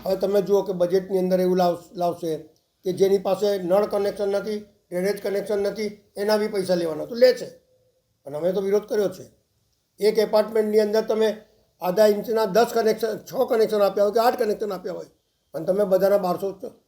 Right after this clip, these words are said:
સોળસો, સોળસો રૂપિયા લો છો. એટલે જે માણસ યુઝ ના કરે એના બી પૈસા આપવાના. એટલે આ વડોદરા શહેરના નગરજનો બહુ સીધા છે, જે કોર્ટમાં નથી જતા. બાકી આવી રીતે ટેક્સો ના લેવાય.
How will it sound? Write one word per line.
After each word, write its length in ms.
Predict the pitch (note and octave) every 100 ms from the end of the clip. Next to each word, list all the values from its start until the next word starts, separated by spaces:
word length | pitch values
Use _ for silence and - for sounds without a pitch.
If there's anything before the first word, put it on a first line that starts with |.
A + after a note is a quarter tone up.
| _
સોળસો, 280 | F#3 F3+ G3
સોળસો 300 | F#3+ F3+ F#3
રૂપિયા 220 | D#3+ D#3
લો 120 | D3 C#3+
છો. 260 | C3+ A#2 _ _ _ F#3+
એટલે 160 | B3
જે 260 | D#3+ G3+ B3+
માણસ 320 | A#3 A#3 A#3+ - - _ -
યુઝ 380 | F3+ D4+ D#4 C4+
ના 120 | A#3+
કરે 440 | A#3 G3 G3 - _ F#3+
એના 180 | F#3+
બી 120 | F#3+ F#3+
પૈસા 300 | F3 D3+ D#3
આપવાના. 400 | - C#3 A#2+ - _ _ -
એટલે 400 | F#3+ G3 G#3 A3+ - _ -
આ 140 | F3+
વડોદરા 340 | F#3+ F#3 G3 F#3+
શહેરના 360 | E3+ F3 F#3+
નગરજનો 600 | E3+ D#3 F3 F3+ F#3 F#3 - _
બહુ 200 | E3 A3+
સીધા 320 | A#3 F#3+ F3
છે, 360 | F3 E3+ F3+ _ _
જે 80 | F3
કોર્ટમાં 400 | F3+ D#3 E3 F3
નથી 200 | E3 F3+
જતા. 420 | D3+ D#3 D3 - _ _
બાકી 580 | D3+ E3 G3+ G#3 G#3 - _
આવી 180 | E3 F3
રીતે 240 | F3 F3 F3+
ટેક્સો 340 | D#3+ D3+ D#3+
ના 100 | D#3+
લેવાય. 240 | C#3+ A#2+